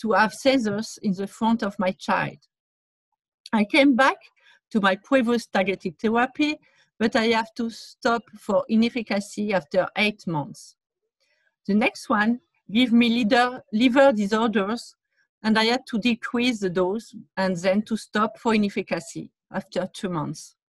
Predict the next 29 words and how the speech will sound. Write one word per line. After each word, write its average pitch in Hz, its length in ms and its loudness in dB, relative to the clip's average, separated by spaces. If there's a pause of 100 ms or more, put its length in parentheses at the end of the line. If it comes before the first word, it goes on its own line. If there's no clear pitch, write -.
(720)
Physicians 311 760 0
consider 254 520 -2
the 208 220 -2
irradiation 226 1000 -4 (340)
of 208 220 0
my 196 220 0
brain 208 340 0
metastasis, 185 680 -2 (100)
but 180 160 -2
I 185 120 0
was 202 240 -4
very 208 380 -2
afraid. 170 520 -8 (1040)
So 262 360 2
I 196 100 2
start 233 420 -2
another 220 520 0
miracle 208 580 -2 (100)
pill, 190 340 -4 (360)
which 240 320 -2
has 220 160 0
the 180 120 -4
capacity 208 920 -4
to 202 160 -6
treat - 400 -6
also 214 400 -2
the 208 140 -4
brain 180 400 0
metastasis. 165 880 -10